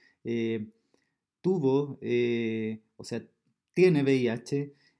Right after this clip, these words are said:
eh, a lo mejor vamos a plantear en, en forma más, eh, co-, más frecuente el, el uso de profilaxis preexposición. Y acá también interesa saber el testeo.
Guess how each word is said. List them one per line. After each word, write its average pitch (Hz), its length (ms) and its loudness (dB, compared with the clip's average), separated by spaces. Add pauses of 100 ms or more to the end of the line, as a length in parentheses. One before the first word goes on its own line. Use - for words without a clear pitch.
eh, 110 100 -8
a 110 140 -8
lo 113 100 -4
mejor 113 420 -6
vamos 117 240 -4
a 117 60 -6
plantear 117 400 -4
en, 120 160 -4
en 113 160 -6
forma 123 320 -6
más, 123 320 -4
eh, 113 360 -4
co-, 113 280 -8
más 117 200 -8
frecuente 123 840 -4
el, 110 200 -6
el 110 160 -6
uso 120 280 -4
de 113 180 -4
profilaxis 117 680 -6
preexposición. 117 840 -10 (1500)
Y 123 120 -4
acá 135 280 0
también 143 300 0
interesa 135 460 -2
saber 127 440 -4
el 117 200 -8
testeo. 123 680 0